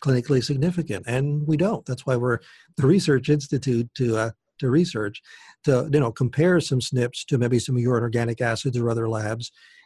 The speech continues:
uh, to see if we can find patterns that, uh, might be relevant. So as long as you use this tool as a, it's shining a light to give you an area to look, it's a valuable tool. If you try to say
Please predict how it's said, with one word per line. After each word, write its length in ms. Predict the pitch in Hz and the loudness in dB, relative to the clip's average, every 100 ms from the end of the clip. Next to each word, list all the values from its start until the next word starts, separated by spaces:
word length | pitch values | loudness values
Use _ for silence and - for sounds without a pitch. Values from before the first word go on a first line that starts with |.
| _ | _
uh, 140 | 120 107 | -8 -6
to 80 | 143 | -6
see 220 | - 165 | 2 2
if 100 | 131 | 4
we 100 | 135 | 0
can 200 | 123 117 | 0 -2
find 360 | - 135 123 117 | 0 0 0 -2
patterns 540 | 139 143 127 117 117 | -2 0 0 0 -2
that, 260 | 117 113 - | -8 -10 -6
uh, 160 | 104 104 _ _ | -6 -8 _ _
might 220 | 120 110 | -6 -4
be 80 | 120 | -4
relevant. 380 | 139 147 95 _ - - _ _ | -2 -2 -4 _ -20 -20 _ _
So 100 | 208 | 0
as 80 | |
long 200 | 202 320 | 2 2
as 40 | 254 | 4
you 80 | 165 | 4
use 200 | 175 143 | 4 2
this 180 | 147 | 0
tool 400 | - 180 170 147 - | 0 0 2 2 0
as 180 | 135 | 0
a, 60 | 135 | 0
it's 220 | 139 131 | -2 -4
shining 440 | 170 165 156 143 120 | -6 0 2 4 2
a 40 | |
light 400 | 113 139 160 127 - _ _ _ | 0 2 2 2 -8 _ _ _
to 80 | 120 | 0
give 160 | 143 | 2
you 80 | 127 | 2
an 60 | 120 | 2
area 340 | 117 113 113 | 2 0 -2
to 180 | - 147 | -2 0
look, 380 | 151 208 135 - _ _ _ _ | 2 2 0 -6 _ _ _ _
it's 120 | 110 | -6
a 60 | 117 | -2
valuable 400 | 110 110 110 120 | -2 -2 -8 -12
tool. 320 | - 220 147 | -2 0 0
If 160 | 127 120 | -2 -6
you 100 | 160 - | -8 -4
try 200 | 165 131 | 0 2
to 60 | |
say 280 | 117 131 120 | 2 0 -2